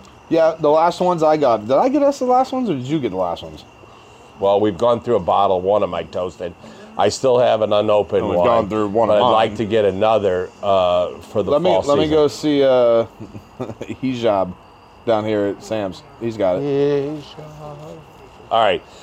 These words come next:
Speaker 2: So, hey, speaking of current events,
Speaker 1: Shoot.
Speaker 2: not only do we have a war going on in Ukraine now, but
Speaker 1: First
Speaker 2: now
Speaker 1: of all,
Speaker 2: we have
Speaker 1: we,
Speaker 2: a new war.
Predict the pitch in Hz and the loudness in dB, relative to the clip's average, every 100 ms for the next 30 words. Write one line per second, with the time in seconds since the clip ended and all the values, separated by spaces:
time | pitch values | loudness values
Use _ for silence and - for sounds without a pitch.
0 | - - 156 127 - - 147 110 - - | -18 -4 0 0 -2 -2 0 0 -6 -20
1 | - - 147 147 127 104 - 120 110 92 | -16 -2 0 2 0 0 0 2 2 2
2 | 117 113 95 - - - - - - 113 | 2 0 -2 -10 -16 -20 -20 -20 -8 -2
3 | 107 92 - 98 120 139 143 135 127 117 | -2 -4 -10 -2 2 2 2 2 0 2
4 | 117 113 117 110 98 98 117 120 110 113 | 2 4 2 2 2 4 4 2 0 0
5 | 107 104 104 101 98 90 82 - 123 135 | 2 2 2 2 0 -2 -6 -2 2 2
6 | 113 90 78 90 101 104 147 165 151 131 | 2 2 2 0 0 0 2 2 4 2
7 | 123 120 120 147 151 139 123 98 87 87 | 2 2 2 4 4 2 2 2 2 0